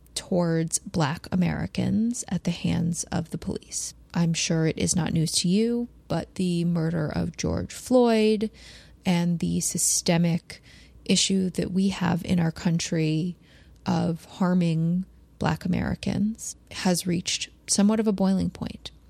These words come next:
We are in a time of protests. We are in a time of lots of conversations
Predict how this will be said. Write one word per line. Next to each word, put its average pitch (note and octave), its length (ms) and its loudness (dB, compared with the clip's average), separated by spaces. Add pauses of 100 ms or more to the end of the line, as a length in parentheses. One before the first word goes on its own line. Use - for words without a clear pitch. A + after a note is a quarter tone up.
(480)
We F3 260 4
are E3 120 2
in E3 80 2
a E3+ 40 0
time D#3+ 320 0
of E3 160 -2
protests. G#3+ 920 0
We F3+ 140 2
are F3 100 0
in E3+ 80 2
a E3 60 0
time E3+ 640 -2
of E3 380 -2
lots E3+ 300 -2
of - 80 -10
conversations F3 1120 0